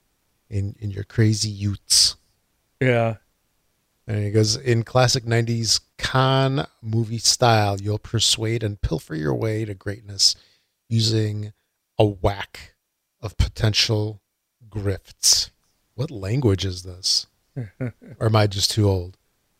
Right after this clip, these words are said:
Speaker 1: It says,
Speaker 2: Uh, too
Speaker 1: "You'll play
Speaker 2: old.
Speaker 1: as Allie High School Junior gone awol from band camp, sinking, seeking revenge on a, on the loan sharks that threaten her mom's video store."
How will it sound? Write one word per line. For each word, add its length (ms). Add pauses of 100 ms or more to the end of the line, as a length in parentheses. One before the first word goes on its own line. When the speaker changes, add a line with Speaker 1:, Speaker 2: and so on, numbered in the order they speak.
(280)
Speaker 1:
It 80
says, 160
Speaker 2:
Uh, 60
too 60
Speaker 1:
"You'll 180
play 260
Speaker 2:
old. 100
Speaker 1:
as 140
Allie 420
High 220
School 320
Junior 480
gone 400
awol 580
from 240
band 340
camp, 340
sinking, 640 (640)
seeking 380
revenge 1000 (540)
on 160
a, 60 (260)
on 100
the 60
loan 280
sharks 440
that 120
threaten 360
her 140
mom's 380
video 300
store." 460